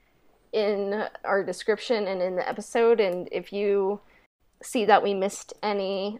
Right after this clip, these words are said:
other resources we can list, uh, we'll, we'll add them. And thank you for listening, and I think this is a good film to watch. I believe you can see it on Amazon Video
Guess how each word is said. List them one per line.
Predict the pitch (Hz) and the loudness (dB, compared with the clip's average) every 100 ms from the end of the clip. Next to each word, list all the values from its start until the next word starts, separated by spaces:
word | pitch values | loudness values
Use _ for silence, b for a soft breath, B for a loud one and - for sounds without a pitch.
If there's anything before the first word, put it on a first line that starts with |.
| - | 2
other | 208 208 | 4 4
resources | 196 208 240 202 214 214 214 | 2 0 -2 -4 0 -2 0
we | 226 | -4
can | 202 220 185 190 _ - | -4 -6 -6 -6 _ -2
list, | 220 269 - - | 0 -2 -6 2
uh, | 196 180 | 2 4
we'll, | 196 202 202 - B B B B | 4 4 2 -4 B B B B
we'll | 151 - | 0 4
add | 165 214 | 4 4
them. | 202 180 165 190 - - | 2 0 0 -8 -12 -6
And | 180 175 170 - | -2 -2 -4 -4
thank | - 226 240 | 0 0 -2
you | 214 | -6
for | - | -4
listening, | 185 190 - 240 240 247 190 | -4 -4 -4 -2 0 0 0
and | 170 175 175 _ _ _ _ _ _ _ _ - | -2 -6 -12 _ _ _ _ _ _ _ _ -6
I | - 208 | 0 0
think | 247 226 - | 2 -2 0
this | 233 | -2
is | 240 233 | 0 0
a | |
good | 240 220 | 4 4
film | - 220 220 | 4 0 0
to | 254 | 0
watch. | 208 208 214 - - - - - - | 2 4 2 -4 -14 -14 -16 -20 -8
I | 202 | -6
believe | 190 202 220 208 | -2 -2 -2 -4
you | 180 | -10
can | - 190 | -8 -10
see | - - 202 196 | -12 -12 -4 0
it | 190 - - - - _ _ | 0 -2 -16 -20 -20 _ _
on | - 190 185 170 160 170 196 _ - | -12 -8 -6 -6 -6 -8 -12 _ -6
Amazon | 208 202 202 190 180 180 | -4 -4 -4 -4 -4 -4
Video | 196 240 240 240 240 247 | -2 4 4 6 2 0